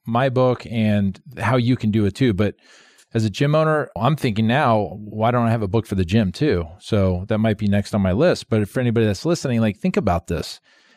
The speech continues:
Having a book with your logo on it, your face on it, and you just get it out to as many people as possible. What if you just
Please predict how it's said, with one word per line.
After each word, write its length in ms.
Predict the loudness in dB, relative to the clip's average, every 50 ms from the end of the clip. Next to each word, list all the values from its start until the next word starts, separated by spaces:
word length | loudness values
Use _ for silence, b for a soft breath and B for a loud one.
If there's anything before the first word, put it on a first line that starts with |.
| b -6
Having 280 | -4 -2 0 0 0
a 40 | 0
book 380 | 0 0 0 0 0 -2 -4 -2
with 220 | -2 0 0 0 0
your 420 | 0 0 2 2 2 2 0 -2 b b b b b -4
logo 360 | -2 0 0 2 2 0 0
on 160 | 0 0 -2
it, 120 | -2 -4 -2
your 220 | 0 2 2 2
face 460 | 0 0 0 0 0 2 0 0 0
on 180 | 0 0 2 2
it, 200 | 0 0 -4 -6 -4 -2
and 220 | 0 2 2 2
you 180 | 2 0 0 0
just 220 | 2 0 -2 0
get 160 | 0 0 2 2
it 140 | 0 0 -2
out 260 | -2 -2 -2 -2 -2
to 80 | -2 -4
as 120 | -2 0
many 460 | 0 0 0 0 0 -2 -4 -8 -12 -14 -4
people 280 | 0 0 0 2 0 -2
as 100 | -2 0
possible. 360 | 0 0 0 0 0 -2 0
What 120 | 0 0
if 100 | 0 -2
you 80 | -2 -2
just 320 | 0 0 -2 -2 -4 b